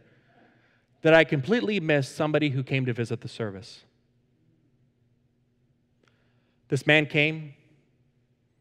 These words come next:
and I later found out that he and his wife had been married at the church twenty years earlier. Neither one of them had been back since their wedding day,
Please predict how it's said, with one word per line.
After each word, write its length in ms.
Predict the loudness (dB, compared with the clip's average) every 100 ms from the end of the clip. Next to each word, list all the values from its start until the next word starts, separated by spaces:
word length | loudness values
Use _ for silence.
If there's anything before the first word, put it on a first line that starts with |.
| _ _ _ _
and 100 | 2
I 100 | 4
later 260 | 6 6 4
found 280 | 2 0 4
out 320 | 2 2 -2 -10 _ _ _ 0
that 300 | 4 4 2
he 260 | 0 0
and 80 | 0
his 160 | -2 0
wife 320 | 2 2 -2
had 100 | -4
been 140 | -2
married 280 | 0 0 0
at 80 | -4
the 60 | -6
church 420 | -6 -6 -6 -10
twenty 240 | -8 -6
years 240 | -4 -4 -4
earlier. 360 | -6 -6 -8 -14 _ _ _ _ _ _ _ _ _ _ 0
Neither 280 | 4 6 4
one 200 | 4 4
of 80 | 4
them 100 | 2
had 140 | 2
been 160 | 2 2
back 240 | 2 0
since 180 | -6 -6
their 160 | -4
wedding 280 | -2 -2 -2
day, 300 | -4 -6 -8